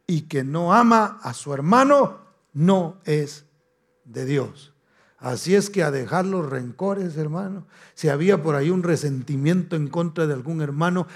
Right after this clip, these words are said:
aunque sea de otra congregación, hay que dejar eso a un lado. Y hay que amar a las personas, hermano. Aunque, mire, aunque no lo amen a uno. Yo a veces me he encontrado con personas que,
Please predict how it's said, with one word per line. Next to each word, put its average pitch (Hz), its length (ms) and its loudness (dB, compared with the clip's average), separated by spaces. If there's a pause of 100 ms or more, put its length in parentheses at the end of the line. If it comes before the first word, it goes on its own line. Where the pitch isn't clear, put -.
(160)
aunque 139 400 -2
sea 175 240 0
de 170 80 0
otra 170 220 -2
congregación, 143 1000 -2 (360)
hay 131 240 -6
que 160 200 -6
dejar 147 400 -2
eso 143 280 -2
a 135 40 -6
un 135 280 -8
lado. 143 560 -2 (600)
Y 135 140 -6
hay 143 180 0
que 151 440 -2
amar 151 720 -2
a 175 100 -6
las 135 200 -6
personas, 143 760 -8
hermano. 143 440 -4 (300)
Aunque, 147 420 -4
mire, 180 320 2
aunque 160 380 -4
no 160 180 -2
lo 170 220 -2
amen 170 320 -2
a 147 80 -4
uno. 165 300 -2
Yo 156 140 -2
a 170 40 0
veces 180 280 -2
me 175 120 -4
he 180 40 -4
encontrado 170 460 -6
con 165 160 -8
personas 165 480 -6
que, 139 260 -6